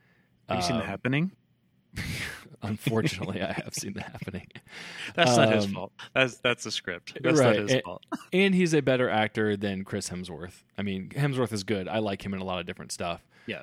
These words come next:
Speaker 2: Um, but where you're really gonna separate the two of them is in dramatic acting, I think, and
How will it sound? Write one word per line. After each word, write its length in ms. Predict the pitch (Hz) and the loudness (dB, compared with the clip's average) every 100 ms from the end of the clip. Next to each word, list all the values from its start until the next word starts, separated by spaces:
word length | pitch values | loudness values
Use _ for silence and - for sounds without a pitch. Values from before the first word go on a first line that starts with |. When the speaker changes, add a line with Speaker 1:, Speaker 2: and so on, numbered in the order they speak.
| - | -10
Speaker 2:
Um, 320 | 92 95 87 95 | -4 -4 -4 -2
but 140 | 113 | -2
where 160 | 127 131 | 2 2
you're 180 | 120 110 | 2 2
really 220 | 113 101 | 2 2
gonna 200 | 101 98 | 0 -4
separate 640 | - 98 92 92 90 - | -2 -2 -2 -2 -4 -6
the 100 | 104 | -8
two 180 | - 98 | -4 -4
of 100 | 92 | -4
them 240 | 95 90 | -8 -10
is 220 | 90 90 87 | -10 -12 -12
in 220 | 90 92 | -8 -6
dramatic 520 | 101 92 82 82 - | -4 -6 -8 -10 -12
acting, 360 | 80 - 85 78 | -14 -10 -12 -12
I 80 | |
think, 280 | - 85 - - | -10 -10 -10 -12
and 340 | 170 165 | -10 -12